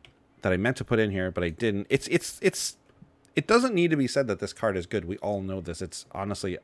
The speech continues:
a full-on Commander staple. It's Lightning Greaves. But in this deck specifically,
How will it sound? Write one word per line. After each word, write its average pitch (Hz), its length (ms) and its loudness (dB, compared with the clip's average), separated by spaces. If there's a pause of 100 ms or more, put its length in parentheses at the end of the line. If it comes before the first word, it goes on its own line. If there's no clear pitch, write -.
a 87 60 -6
full-on 95 640 -2
Commander 87 400 -6
staple. 87 480 -6 (380)
It's 110 140 -4
Lightning 98 380 2
Greaves. 78 480 -8 (760)
But 139 360 8
in 135 120 4
this 143 180 -2
deck 147 220 4
specifically, 131 840 2